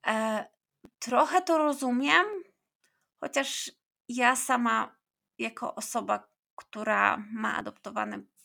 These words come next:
psiaki, bardzo je lubiłam, bo miałam takie poczucie, że po prostu przychodzi ktoś, kto potrafi obiektywnie spojrzeć, czy,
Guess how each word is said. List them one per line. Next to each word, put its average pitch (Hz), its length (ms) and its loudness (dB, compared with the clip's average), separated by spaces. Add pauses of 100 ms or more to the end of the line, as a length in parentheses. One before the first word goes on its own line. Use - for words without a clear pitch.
(300)
psiaki, 214 760 -6 (920)
bardzo 320 380 6
je 311 120 4
lubiłam, 240 520 4
bo 202 80 -2
miałam 262 260 4
takie 285 200 -4
poczucie, 269 460 -4
że 254 160 -4 (240)
po 247 120 -12
prostu 247 360 -12
przychodzi 277 500 -4
ktoś, 302 440 0
kto 311 200 -6
potrafi 277 460 -4
obiektywnie 247 720 -4
spojrzeć, 277 720 0
czy, 254 140 -6